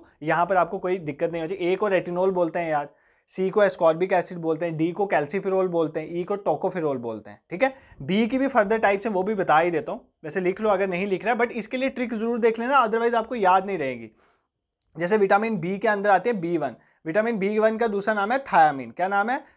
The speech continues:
Thiamine। विटामिन बी टू का riboflavin, ठीक है। इसके, इसके लिए मैं ट्रिक बताई थी, ट्रेन पुल पर चली बहुत फास्ट, ठीक है। तो विटामिन बी टू का riboflavin, विटामिन बी थ्री का niacin, विटामिन बी थ्री का नाम क्या है? Niacin,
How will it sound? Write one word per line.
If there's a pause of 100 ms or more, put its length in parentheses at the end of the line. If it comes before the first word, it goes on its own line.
(160)
Thiamine।
विटामिन
बी
टू
का
riboflavin, (200)
ठीक
है।
इसके,
इसके
लिए
मैं
ट्रिक
बताई
थी,
ट्रेन
पुल
पर
चली
बहुत
फास्ट,
ठीक
है। (340)
तो
विटामिन
बी
टू
का (120)
riboflavin, (400)
विटामिन
बी
थ्री
का
niacin, (200)
विटामिन
बी
थ्री
का
नाम
क्या
है?
Niacin,